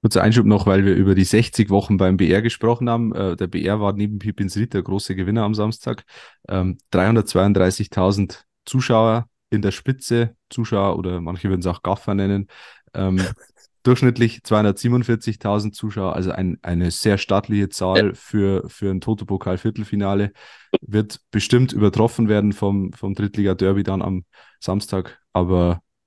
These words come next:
Speaker 1: ja, der Löwe zieht nach wie vor. Das, das kann
Speaker 2: Ab-
Speaker 1: man, glaub ich, festhalten.
Speaker 2: So.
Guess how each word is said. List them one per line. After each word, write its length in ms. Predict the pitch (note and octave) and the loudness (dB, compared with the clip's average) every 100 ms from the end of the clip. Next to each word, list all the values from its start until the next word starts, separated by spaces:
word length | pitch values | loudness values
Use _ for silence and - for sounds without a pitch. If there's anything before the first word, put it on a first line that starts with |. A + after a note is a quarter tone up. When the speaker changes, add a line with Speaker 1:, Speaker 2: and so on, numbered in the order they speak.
| _ | _
Speaker 1:
ja, 240 | F2 D2+ - | -4 -4 -2
der 80 | - | 2
Löwe 320 | F#2+ A2+ A2+ | 6 6 4
zieht 240 | G2+ - G2+ | 0 -2 -2
nach 220 | F#2 F2 | -2 -4
wie 80 | F#2 | -6
vor. 340 | - E2+ D#2+ _ | -6 -8 -8 _
Das, 260 | - - | -10 -8
das 160 | - - | -10 -6
kann 120 | - | 0
Speaker 2:
Ab- 60 | E2+ | 0
Speaker 1:
man, 120 | E2 | -2
glaub 180 | - F2 | 0 2
ich, 140 | F2 - | 2 0
festhalten. 560 | D#2+ - F2 - E2+ _ _ _ _ | 0 2 0 0 -6 _ _ _ _
Speaker 2:
So. 180 | D#2 | -2